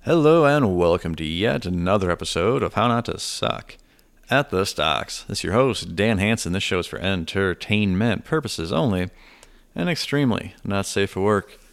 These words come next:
During this particular episode, I'm gonna be asking myself the question, was it a mistake to sell Apple? So, I have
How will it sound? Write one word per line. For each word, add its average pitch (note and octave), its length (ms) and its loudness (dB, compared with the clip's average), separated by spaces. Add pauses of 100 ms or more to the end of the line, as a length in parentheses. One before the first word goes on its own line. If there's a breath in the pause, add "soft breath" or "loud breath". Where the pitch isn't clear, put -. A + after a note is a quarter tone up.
(380 soft breath)
During B2+ 440 2
this C3+ 180 -2
particular - 720 -4
episode, F2 480 -4
I'm G2+ 100 -2
gonna F#2 100 -4
be - 40 -8
asking F#2 300 -4
myself F2 280 -4
the - 80 -6
question, E2+ 600 -4 (680 soft breath)
was C#3+ 320 2
it A#2 220 2
a G#2+ 40 0
mistake F2 680 -2
to E2+ 100 -8
sell D#2 520 -4
Apple? - 460 -12 (1500 soft breath)
So, C3+ 720 2 (220)
I D3 240 0
have F2 1300 -2